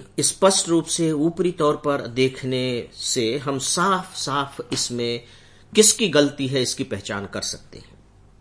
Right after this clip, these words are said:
और आप लोगों ने कर भी ली होगी और बाकायदे इस पत्र में भी वो पहचान कर ली गई है। चलिए, वो एक बात है और सच है कि वो गलत हैं और इसके किए की सजा उन्हें कानून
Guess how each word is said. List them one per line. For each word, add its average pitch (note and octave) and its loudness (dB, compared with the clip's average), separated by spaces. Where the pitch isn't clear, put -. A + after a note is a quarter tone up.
और - -2
आप A#2+ 0
लोगों G#2+ -2
ने G#2 -4
कर A2 -8
भी G#2+ -12
ली D2 -14
होगी - -20
और A2+ -4
बाकायदे F3 -2
इस A3 -2
पत्र - -4
में A2+ -4
भी C3 -6
वो B2 -2
पहचान G#2+ -8
कर F#3+ -6
ली D#3+ -8
गई D#2 -14
है। - -20
चलिए, G#3+ 2
वो B2+ -2
एक C#3+ -4
बात D2+ -16
है - -20
और C#3+ 0
सच G#3 2
है - -6
कि C3+ -2
वो A#2 -4
गलत G#2+ -6
हैं - 0
और C3 -4
इसके D#3+ 2
किए C3 -2
की C3 -6
सजा A#2+ -6
उन्हें B2 -6
कानून A2 -6